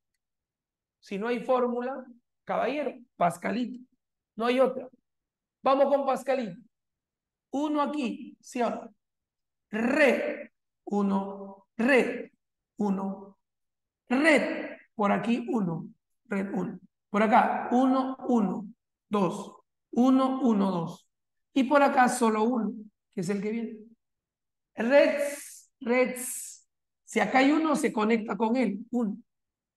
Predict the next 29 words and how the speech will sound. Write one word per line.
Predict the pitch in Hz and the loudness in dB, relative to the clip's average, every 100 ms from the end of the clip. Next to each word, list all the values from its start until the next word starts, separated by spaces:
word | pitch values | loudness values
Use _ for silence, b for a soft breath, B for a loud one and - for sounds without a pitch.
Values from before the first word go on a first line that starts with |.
| _ _ _ _ _ - | _ _ _ _ _ 0
Uno | 285 311 302 | 4 4 4
que | 294 | 4
baja | 262 233 196 | 4 4 4
y | 208 | 2
dos, | 226 277 311 - _ _ | 2 0 -2 -10 _ _
tres, | - 196 180 | -4 -2 -2
¿no? | 190 196 185 190 - _ _ | -4 -6 -10 -14 -20 _ _
Uno, | 208 233 247 254 247 - | -2 0 0 -2 -6 -8
dos, | 220 196 175 - _ _ | -4 -4 -4 -10 _ _
uno, | 220 233 240 240 | -4 -2 -2 -4
dos. | 214 180 185 - _ _ _ _ _ _ _ _ | -6 -6 -8 -14 _ _ _ _ _ _ _ _
Por | 233 233 | 2 4
aquí, | 233 247 202 - - | 4 2 0 -4 -12
dos, | - 214 247 254 254 269 | -4 2 2 2 -4 -2
uno, | 240 196 170 170 - _ _ _ _ | 0 2 0 -4 -10 _ _ _ _
tres. | 208 185 190 185 185 - _ _ _ | -2 0 -2 -6 -14 -20 _ _ _
Y | 214 | 2
acá | 220 226 240 | 2 4 4
solamente | 233 247 226 196 196 196 190 214 | 4 4 4 4 4 2 2 0
uno. | 262 208 - - _ _ _ _ | 2 0 -2 -8 _ _ _ _
No | - | -6
hay | 185 | -6
más. | - - _ _ _ _ _ _ | -6 -12 _ _ _ _ _ _
¿Cierto? | - 208 277 277 - _ _ _ _ _ _ _ - | -2 0 2 0 -4 _ _ _ _ _ _ _ -2
Red | 233 285 285 285 | 8 8 8 2
so, | - 320 285 190 - - | 6 10 10 8 4 -2
so, | - - 302 220 180 - - | -6 6 8 8 6 0 -2
so, | 294 254 - | 0 0 -2
so. | - 269 - - | -4 -4 -6 -12